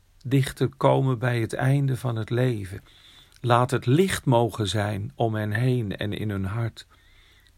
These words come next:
Het licht van het kruis.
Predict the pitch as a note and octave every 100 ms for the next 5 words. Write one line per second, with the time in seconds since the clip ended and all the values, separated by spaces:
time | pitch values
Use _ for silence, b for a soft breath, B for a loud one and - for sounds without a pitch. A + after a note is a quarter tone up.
0 | b B2+ - B2 D3 - - - - _
1 | _ _ _ _ - _ A2+ G#2 F#2+ -
2 | B2+ A#2+ A#2 F2 F#2 - -